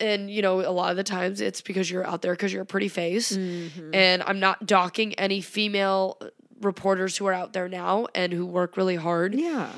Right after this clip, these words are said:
Speaker 1: and
Speaker 2: no.
Speaker 1: who love sports. And almost, <laughs> I, sometimes I think the, the, the women who didn't play <laughs> sports end up being the better
Speaker 2: They don't have a chip on their shoulder
Speaker 1: They don't have a
Speaker 2: about it.
Speaker 1: chip on their shoulder about
Speaker 2: Yeah.
Speaker 1: it. End up being more passionate about it.
Speaker 2: Yeah.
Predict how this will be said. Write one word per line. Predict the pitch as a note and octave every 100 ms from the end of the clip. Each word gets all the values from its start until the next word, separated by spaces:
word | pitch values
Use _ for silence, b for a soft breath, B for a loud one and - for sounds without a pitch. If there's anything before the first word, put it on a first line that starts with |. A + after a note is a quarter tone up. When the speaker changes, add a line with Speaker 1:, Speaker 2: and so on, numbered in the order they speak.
| E3+
Speaker 1:
and | G3 G3 G3
Speaker 2:
no. | F#3+
Speaker 1:
who |
love | G3+ F#3+ F3+
sports. | - - F#3+ A3+ - -
And | F#3+ F3+ F3+ F#3 B B B _
almost, | A3+ A#3+ C4+ A#3+
<laughs> |
I, | G3+ - -
sometimes | - A3+ C#4 F4
I | D#4
think | D4+ C4 A#3+
the, | G3+ G3+ _
the, | F#3+ F3 - b b b
the | G#3
women | F#3+ G3+ A3 A3
who | G#3
didn't | F#3 F#3+ F3+ F3+
play | - G#3
<laughs> | G3
sports | - - G#3 G3 - - B B B _
end | G3+ G3 F#3+
up | F#3+ F#3 - _ - b b -
being | G3 G#3+ G3
the | G3+
better | F#3+ F#3 F3+
Speaker 2:
They | F#3
don't | F3+
have | E3+
a | E3+
chip | - E3+
on | D#3
their | D3
shoulder | - D3+ G#3+
Speaker 1:
They | A#3
don't | A#3
have | A#3
a |
Speaker 2:
about | A3+
it. | A#3+
Speaker 1:
chip | A#3+
on | B3
their | G3
shoulder | - F#3 F3
about | F3 F3
Speaker 2:
Yeah. | D#3+ C#3
Speaker 1:
it. | D#3
End | G#3 G#3
up | G3+ - -
being | F#3+ G#3+ G#3+ G3+
more | G3
passionate | F#3 F3 F3 - G#3+
about | A3 A3+ A#3+
it. | C4+ C#4+
Speaker 2:
Yeah. | F#3+ E3+ D3